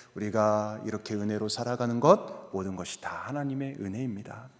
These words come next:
저도 제 자신을 잘 알지 않습니까? 오늘 본문 말씀이 제게 꼭 맞는 말씀입니다. 세상의 미련한 자를 택하셔서 지혜로운 자를 부끄럽게 하시고,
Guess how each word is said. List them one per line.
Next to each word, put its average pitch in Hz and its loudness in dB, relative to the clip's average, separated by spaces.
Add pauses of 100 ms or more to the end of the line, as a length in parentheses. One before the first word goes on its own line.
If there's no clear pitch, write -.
(1120)
저도 175 12
제 160 10
자신을 151 8
잘 131 2
알지 120 4
않습니까? 107 0
오늘 110 0
본문 135 6
말씀이 113 6
제게 107 -4
꼭 - 0
맞는 107 4
말씀입니다. 90 0
세상의 127 4
미련한 135 6
자를 135 4
택하셔서 123 -2 (400)
지혜로운 107 2
자를 104 0
부끄럽게 147 -2
하시고, 92 -6